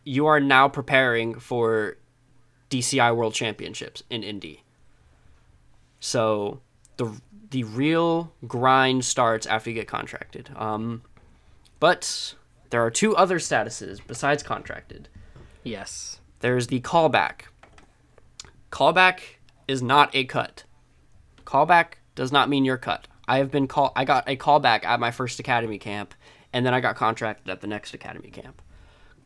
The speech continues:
Speaker 1: Getting callback, getting called back means the staff, they, they see a lot of potential in you, and they think that if you fix the things that you need to fix, by the next camp,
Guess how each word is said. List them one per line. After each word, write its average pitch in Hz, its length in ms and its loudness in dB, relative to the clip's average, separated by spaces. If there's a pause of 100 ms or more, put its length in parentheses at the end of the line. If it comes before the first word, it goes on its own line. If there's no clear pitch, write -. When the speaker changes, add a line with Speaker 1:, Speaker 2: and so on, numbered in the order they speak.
(240)
Speaker 1:
Getting 220 260 2
callback, 127 540 4 (120)
getting 175 260 0
called 147 300 0
back 107 380 0
means 113 560 -6 (280)
the 123 100 -6
staff, 143 680 2 (760)
they, 123 600 -2 (280)
they 113 120 -2
see 139 220 -4
a 127 60 0
lot 117 240 6
of 170 80 -8
potential 180 440 -2
in 120 120 -2
you, 110 340 -6 (140)
and 120 140 -4
they 127 120 0
think - 580 -2 (100)
that 113 360 2
if 120 220 -6
you 143 140 -4
fix 170 360 -10
the 151 100 -8
things 160 360 -2
that 120 140 -6
you 127 80 -2
need 139 160 0
to 135 60 -10
fix, - 600 -6 (500)
by 123 120 6
the 113 120 -2
next 123 320 -2
camp, 160 380 2